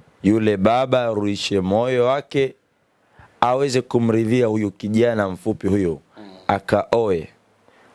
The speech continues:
akamuoe, sababu hata watu wafupi pia na wao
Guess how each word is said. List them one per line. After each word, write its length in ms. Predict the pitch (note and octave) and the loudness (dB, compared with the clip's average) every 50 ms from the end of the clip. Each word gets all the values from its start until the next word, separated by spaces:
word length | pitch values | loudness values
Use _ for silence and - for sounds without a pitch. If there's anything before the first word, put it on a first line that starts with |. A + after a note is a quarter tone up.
| _ _ | _ _
akamuoe, 500 | - G3 - - G2+ F#2+ - - G#2+ G#2 | -2 -2 0 0 0 0 2 0 0 0
sababu 420 | G2+ - G#2 G2+ A2 G#2+ G#2+ G2+ G2 | 0 0 0 2 2 2 2 2 0
hata 380 | G2 G#2 A#2 A#2+ - - A2+ | 2 0 -2 -2 0 0 0
watu 260 | G#2+ G2+ F#2+ - - F#2+ | 0 0 -2 -2 -2 -2
wafupi 400 | F#2 F2 - A#2 - - G#2+ F2+ | -2 -2 -2 -6 -6 -6 -8 -8
pia 280 | - A2+ A2 G#2+ G2 | -2 0 0 0 0
na 100 | F#2 F#2 | 0 0
wao 300 | G2+ G#2 G#2 F#2+ E2+ - | -2 -2 -2 -4 -6 -10